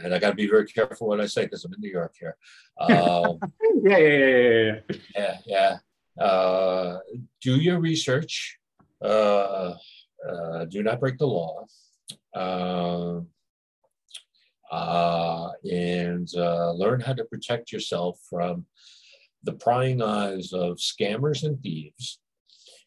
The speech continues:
Speaker 1: Uh, make sure you have all your protections up, and, uh, and, uh, uh, learn,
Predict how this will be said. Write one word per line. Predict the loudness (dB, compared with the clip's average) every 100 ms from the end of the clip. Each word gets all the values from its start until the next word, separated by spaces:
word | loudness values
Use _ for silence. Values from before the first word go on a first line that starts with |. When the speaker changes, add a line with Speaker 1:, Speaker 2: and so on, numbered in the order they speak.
| _
Speaker 1:
Uh, | -4 0 0 -2
make | -4
sure | -4 -4
you | -2
have | -2 0
all | 0
your | 0 -2
protections | -4 -4 -4 -8 -6
up, | -6 -6 _ _ _ _ -14
and, | -8 -6 -4 -4 -4 -2
uh, | 0 0 -2 -6 _ _ _ _ _ _
and, | -10 -6 -6 -6 -8 -12 -10 -6
uh, | -6 -6 -10 -10 -10 -10 -10 -12 -18 -20 _ _ _ _ _ _ _ _ -20 -20 -20 -20 -20 -16 -10 -8 -8 -8 -4
uh, | -2 -2
learn, | 0 -2